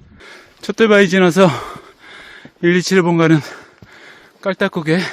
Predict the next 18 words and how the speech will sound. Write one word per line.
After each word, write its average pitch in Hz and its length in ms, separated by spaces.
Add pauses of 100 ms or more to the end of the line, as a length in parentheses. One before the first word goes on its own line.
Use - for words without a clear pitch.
(1000)
아, 160 240 (1040)
여기도 151 220 (2250)
경사가 139 380
상당한데? 156 500 (960)
아, 180 100
진짜. - 460 (2250)
자, 139 240
일 147 120
이칠 160 300
봉에서 151 300
잠깐 147 340
쉬었다가 175 680
다시 135 420
이제 127 420
마등령 131 460
삼거리를 147 460
향해서 127 280
갑니다. 110 760